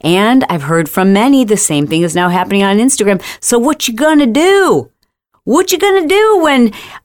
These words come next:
every social media platform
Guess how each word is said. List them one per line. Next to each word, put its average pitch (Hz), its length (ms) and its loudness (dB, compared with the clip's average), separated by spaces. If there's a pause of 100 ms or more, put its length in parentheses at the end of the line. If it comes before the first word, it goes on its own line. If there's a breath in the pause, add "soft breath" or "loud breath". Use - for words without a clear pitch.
(140)
every 269 680 0 (220)
social 233 340 0
media 254 160 0
platform 151 800 -4